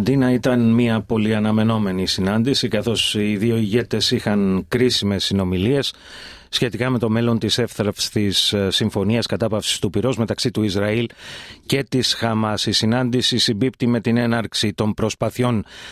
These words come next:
διαμεσολάβησης μεταξύ του Ισραήλ και της Χαμάς για το κρίσιμο δεύτερο στάδιο της συμφωνίας εκεχηρίας και την απελευθέρωση των ομήρων.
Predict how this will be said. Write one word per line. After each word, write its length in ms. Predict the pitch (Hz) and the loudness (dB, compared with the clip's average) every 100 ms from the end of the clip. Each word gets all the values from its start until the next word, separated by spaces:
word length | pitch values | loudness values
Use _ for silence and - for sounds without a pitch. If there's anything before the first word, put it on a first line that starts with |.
| - | -12
διαμεσολάβησης 1120 | - 107 127 123 117 131 117 135 110 98 101 90 | -2 0 0 0 0 2 2 2 0 -2 -2 -2
μεταξύ 360 | 98 92 135 | -2 -2 -2
του 120 | 107 | 0
Ισραήλ 420 | 104 90 98 110 107 | 0 0 0 0 -2
και 140 | 101 | -4
της 160 | 92 - | -2 -2
Χαμάς 420 | 95 117 151 - - - - - | 0 2 0 -4 -12 -20 -20 -4
για 260 | 107 123 117 | 0 0 0
το 300 | - 117 107 - | -2 0 0 0
κρίσιμο 500 | 127 143 - 113 101 | 0 0 2 2 2
δεύτερο 380 | 131 - 104 | 0 0 0
στάδιο 380 | 101 117 107 98 | 0 0 0 0
της 200 | 90 95 | -2 0
συμφωνίας 640 | - 98 104 101 110 101 101 | 0 0 2 2 2 0 -2
εκεχηρίας 680 | - 101 98 98 143 131 - - - _ - | -4 -2 0 0 2 0 -4 -12 -20 _ -4
και 180 | 135 - | -2 -2
την 280 | 123 117 113 | 0 2 2
απελευθέρωση 840 | 107 113 101 - 123 117 - 101 - | 0 0 -2 0 0 0 0 -4 0
των 480 | 101 98 95 95 - | 2 2 2 0 0
ομήρων. 560 | 131 107 107 92 87 | 0 2 2 0 -4